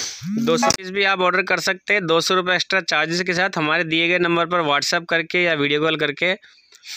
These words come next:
और हमारी शॉप में भी विजिट करके आप सिंगल पीस ऑर्डर कर सकते हैं दो सौ रुपये एक्स्ट्रा चार्जेस के साथ। हमारी शॉप आपको सेवन डेज ओपन मिलेगी,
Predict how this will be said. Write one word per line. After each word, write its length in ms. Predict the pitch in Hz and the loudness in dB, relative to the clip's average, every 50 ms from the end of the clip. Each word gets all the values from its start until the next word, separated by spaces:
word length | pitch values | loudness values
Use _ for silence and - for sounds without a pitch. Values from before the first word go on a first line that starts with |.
| - - - - | -16 -14 -8 -4
और 80 | 170 175 | -2 0
हमारी 240 | 175 180 190 208 | 0 0 0 0
शॉप 300 | 196 - - 170 175 180 - - | 0 2 2 2 2 2 2 0
में 140 | 208 208 214 | 2 2 2
भी 80 | 214 | 2
विजिट 280 | 196 185 185 190 202 185 | 2 2 2 2 2 2
करके 300 | 190 190 180 180 196 196 | 0 0 0 0 0 2
आप 180 | 190 190 202 202 | 2 2 2 0
सिंगल 360 | - - 180 180 180 190 185 | -2 0 2 2 2 2 2
पीस 220 | 180 190 196 180 185 | 0 0 0 0 0
ऑर्डर 180 | 180 180 190 | 0 0 0
कर 140 | 180 185 175 | 0 0 -2
सकते 340 | 156 - 180 170 - - 185 | -2 -2 -4 -4 -4 -2 2
हैं 160 | 180 175 196 311 - _ _ - 139 | 2 2 2 0 -4 _ _ -8 -2
दो 160 | 139 165 170 | 0 0 0
सौ 140 | - - 190 | 2 0 0
रुपये 200 | 185 180 180 175 | -2 0 -2 -2
एक्स्ट्रा 240 | 156 - - 196 170 | -2 -2 -2 -2 -2
चार्जेस 400 | - 170 160 160 165 170 170 190 | 0 0 0 0 0 -2 -2 -2
के 100 | 196 180 | -4 -2
साथ। 260 | 156 185 208 208 - | -2 -2 -2 -2 -2
हमारी 260 | 160 147 156 165 170 - | -2 -2 -2 -2 -2 -2
शॉप 260 | - 170 175 180 180 | -2 -2 0 0 0
आपको 280 | 175 175 - - 190 170 | -2 -2 0 -2 -2 0
सेवन 320 | - 170 160 160 175 180 | 2 2 2 2 2 2
डेज 160 | 185 185 175 | 2 2 2
ओपन 220 | 175 165 170 185 185 | 0 0 0 2 2
मिलेगी, 380 | 180 175 170 170 170 170 196 | 4 4 4 2 2 2 0